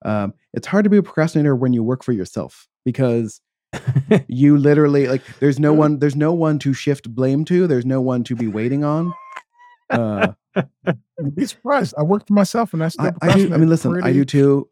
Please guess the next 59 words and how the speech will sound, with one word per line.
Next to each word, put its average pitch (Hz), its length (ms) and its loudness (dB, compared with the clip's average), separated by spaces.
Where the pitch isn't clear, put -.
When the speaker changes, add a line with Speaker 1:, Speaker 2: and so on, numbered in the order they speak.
Speaker 3:
I 165 60 -8
think 208 220 -8
that's 202 220 -2
what 190 100 2
I 180 80 2
do 165 140 -6
when 160 120 -2
I'm 151 100 -4
not 180 180 -2
doing 180 200 -4
anything. 170 280 0
I'm 139 80 2
Speaker 1:
Yeah. 113 120 0
Speaker 3:
procrastinating. 139 460 0
Speaker 1:
Well, 147 120 2
Speaker 3:
I'm 135 100 -8
actively 147 520 -4
and 127 100 -4
creatively 131 520 -2
Speaker 1:
I've - 40 -8
Speaker 3:
procrastinating. 170 320 0
Speaker 1:
learned 131 200 6
Speaker 2:
Mm-hmm. 151 100 4
Speaker 1:
that - 180 -6
procrastination 131 920 -4
serves 110 360 -8
purposes, - 760 -14
right? 113 280 -4
And 123 180 -6
so, 127 220 -2
like, 117 280 -4
what 131 80 -2
I 117 80 -2
try 180 260 -2
to 151 100 2
do 123 200 -2
is 107 260 -8
useful 123 320 -4
procrastination, 87 840 -12
where 107 320 -6
if 135 140 -6
I'm 139 200 0
not 151 180 -4
gonna 175 140 0
do 139 120 0
something, 120 260 -4
I'm 113 100 -4
gonna 117 100 -6
think 156 340 -2
about, 110 400 -4
one, 123 400 -4
why 123 240 -4
I'm 123 80 -2
not 120 160 -4
doing 123 240 -4
it 110 60 -6
yet, 107 240 -8
and 135 160 -8
two, 156 500 0